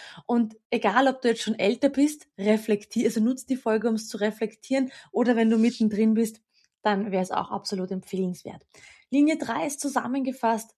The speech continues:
Trial and Error. Es geht um viele Erfahrungen, es geht um viele Wechsel, um viele Brüche, also viele Jobwechsel, Beziehungswechsel, Lebenswege, die du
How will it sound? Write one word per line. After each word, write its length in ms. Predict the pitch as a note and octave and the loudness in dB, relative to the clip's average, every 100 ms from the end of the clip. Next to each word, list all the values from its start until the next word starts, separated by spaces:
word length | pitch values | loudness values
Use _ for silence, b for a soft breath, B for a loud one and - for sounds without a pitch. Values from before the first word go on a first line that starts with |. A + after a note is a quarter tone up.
| _ | _
Trial 420 | - - F#3+ G3+ | -8 -2 0 0
and 200 | G#3 G3 - | 0 -4 -4
Error. 340 | D#3+ E3 D#3+ | -4 -4 -6
Es 160 | F3 - | -8 -4
geht 180 | A3+ A3+ | -2 0
um 240 | A3 G#3 _ | -2 -4 _
viele 300 | _ - D4+ | _ 0 2
Erfahrungen, 760 | D#4+ D4 C4 A#3+ A#3+ A#3 A#3+ A3+ B B | 2 0 0 0 2 2 0 -2 B B
es 200 | B A3 | B -4
geht 200 | - A#3 | -2 -4
um 160 | A3 A3 | -2 -4
viele 760 | A3 - B3+ A#3+ A#3+ A#3 A3 - b _ | -6 -2 0 4 4 4 0 -10 b _
Wechsel, 520 | F#3 C4+ C#4+ - C4+ | -2 -2 -2 -4 0
um 120 | A#3 A3 | 0 0
viele 260 | B3 A3 | 2 2
Brüche, 640 | G#3+ G3+ A#3 D4+ - C4 A#3+ | 2 0 2 0 0 0 2
also 220 | G3+ G#3+ | 0 -4
viele 240 | - A#3 | -2 -2
Jobwechsel, 600 | A3+ - C4+ - A#3 - | -2 -2 -2 -2 -4 -4
Beziehungswechsel, 1000 | C#4+ D#4+ - C#4 C#4 B3 A3 A3+ - C4 | -6 -8 -4 0 2 0 -2 -6 -4 -2
Lebenswege, 640 | B3+ C4+ B3+ - A3+ A3+ A#3+ | 2 2 0 -2 -2 -2 -2
die 200 | A#3 G#3+ | 0 0
du 220 | A#3 | 0